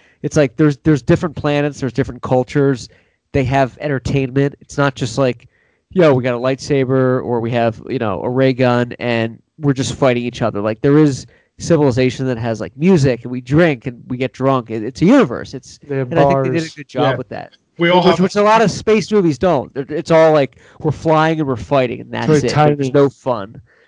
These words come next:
Speaker 1: Yeah, like, I think Star Wars did a good job. Like, with the Ewoks, that's a whole culture with their own
Speaker 2: Yes.
Speaker 1: language, and it's,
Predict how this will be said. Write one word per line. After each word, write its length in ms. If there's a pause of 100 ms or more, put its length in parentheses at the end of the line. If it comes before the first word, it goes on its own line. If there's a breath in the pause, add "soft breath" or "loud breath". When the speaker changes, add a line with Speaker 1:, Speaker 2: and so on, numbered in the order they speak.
(160)
Speaker 1:
Yeah, 360
like, 140
I 80
think 160
Star 240
Wars 180
did 100
a 40
good 160
job. 260
Like, 100
with 120
the 260
Ewoks, 380
that's 180
a 60
whole 340
culture 600 (560)
with 140
their 120
own 140
Speaker 2:
Yes. 480
Speaker 1:
language, 580
and 140
it's, 340